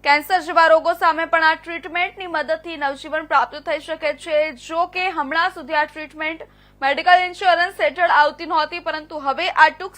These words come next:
સમયમાં ખૂબ જ સરળ પદ્ધતિથી આ ટ્રીટમેન્ટ લઈ શકાશે. અને હમણાં તાજેતરમાં જ વલસાડની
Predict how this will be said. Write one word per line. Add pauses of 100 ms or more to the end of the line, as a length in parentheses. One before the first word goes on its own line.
સમયમાં
ખૂબ
જ
સરળ (140)
પદ્ધતિથી
આ
ટ્રીટમેન્ટ (440)
લઈ
શકાશે.
અને
હમણાં
તાજેતરમાં
જ
વલસાડની